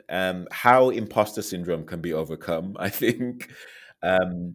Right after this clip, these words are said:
yeah, I, I had massive imposter syndrome, and I still do,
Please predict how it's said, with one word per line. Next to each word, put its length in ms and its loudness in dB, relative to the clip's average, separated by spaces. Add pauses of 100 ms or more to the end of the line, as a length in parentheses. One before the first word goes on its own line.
(140)
yeah, 300 6
I, 280 -4
I 20 -6
had 220 -2
massive 500 -8
imposter 400 -12
syndrome, 680 -14
and 160 -2
I 40 -2
still 260 -4
do, 400 -8